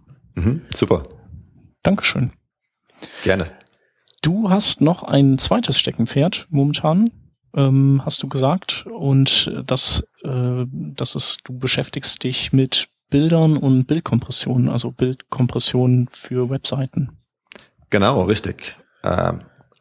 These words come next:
Speaker 1: und das ist deswegen ein ganz spannendes Thema. Also man, viele denken jetzt, ah, okay, Bildkompression, ja, ist jetzt schon irgendwie Nische. Aber das ist gerade das Spannende daran, es ist keine Nische, weil, äh, wenn wir uns überlegen, wo wir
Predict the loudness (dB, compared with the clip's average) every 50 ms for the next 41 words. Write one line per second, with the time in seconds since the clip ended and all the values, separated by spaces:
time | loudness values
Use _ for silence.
0 | -20 -12 -6 -4 -4 0 0 0 0 0 -2 -4 -2 0 -2 -2 0 2 2 2
1 | 2 2 0 -2 -4 -4 -2 -2 -2 0 0 -2 -2 -2 -2 -2 -2 -2 -2 -2
2 | -2 -2 0 0 0 0 0 0 0 0 0 0 0 -2 -4 -6 -12 -20 -20 -10
3 | _ -4 0 0 0 0 0 -2 -2 -2 -2 -2 0 0 0 0 2 2 0 0
4 | 0 -2 -6 -14 _ _ _ _ _ -2 -2 0 0 -2 -2 -2 -4 -4 -2 0
5 | 0 0 0 -2 -6 -4 -2 0 2 2 0 0 -4 -8 -16 -20 -20 _ -4 -4
6 | -2 0 0 0 0 0 0 0 0 0 0 0 0 0 0 -2 -2 -2 -6 _
7 | _ _ -20 -20 -20 _ _ _ _ _ _ -4 -2 0 0 0 0 0 -2 -4
8 | -4 -2 0 2 2 2 2 0 -2 -2 -2 -2 -2 -2 -2 -2 -2 -2 -4 -4
9 | -6 -6 -8 -10 -6 -4 -2 0 0 0 0 -2 -2 -2 -4 -4 -4 -6 -8 -16
10 | _ _ -4 0 2 4 4 4 2 2 0 -4 -10 _ _ _ _ _ _ _
11 | _ _ _ _ _ _ _ _ -14 -10 -8 -8 -8 -10 -12 -14 -20 _ -6 -2
12 | 0 0 2 2 0 0 0 0 2 2 2 4 2 2 0 0 0 -2 -2 -4
13 | -6 -12 _ _ _ -6 -2 0 0 0 0 2 4 4 4 4 2